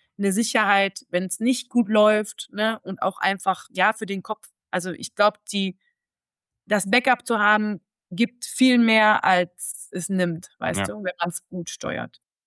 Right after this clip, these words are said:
Speaker 2: Ich hab selber mal Leistungssport gemacht. Ich glaub nicht, dass die noch eine Leistungssportkarriere vor sich haben, auch einfach aufgrund des Alters. Aber Kinder haben, die das vielleicht können oder die man vielleicht aufgrund von Talent auch dahin bewegen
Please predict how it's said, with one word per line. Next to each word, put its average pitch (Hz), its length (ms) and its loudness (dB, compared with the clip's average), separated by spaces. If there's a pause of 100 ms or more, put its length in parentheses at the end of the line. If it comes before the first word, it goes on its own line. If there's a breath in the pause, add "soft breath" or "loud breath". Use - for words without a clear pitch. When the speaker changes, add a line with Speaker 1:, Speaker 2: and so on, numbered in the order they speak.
Speaker 2:
Ich 196 60 2
hab 175 60 4
selber 110 160 4
mal 104 120 4
Leistungssport 98 500 0
gemacht. 95 300 0
Ich 90 120 -16
glaub 90 180 -2
nicht, 90 180 -4
dass 90 120 -8
die 92 120 -6
noch 87 180 0
eine 85 100 -2
Leistungssportkarriere 85 880 -2
vor 90 180 0
sich 87 200 -6
haben, 87 200 2
auch 80 140 -2
einfach 78 240 -4
aufgrund 82 320 -8
des - 120 -6
Alters. - 340 4 (500 loud breath)
Aber 87 460 2 (200)
Kinder 101 300 4
haben, 80 180 0
die 80 60 2
das 80 180 -2
vielleicht 82 380 -2
können 117 520 2 (500)
oder 98 180 4
die 98 120 2
man 98 180 4
vielleicht 90 460 0
aufgrund 92 320 -4
von 90 140 -2
Talent 87 400 2
auch 80 120 0
dahin 85 320 -2
bewegen 80 600 -2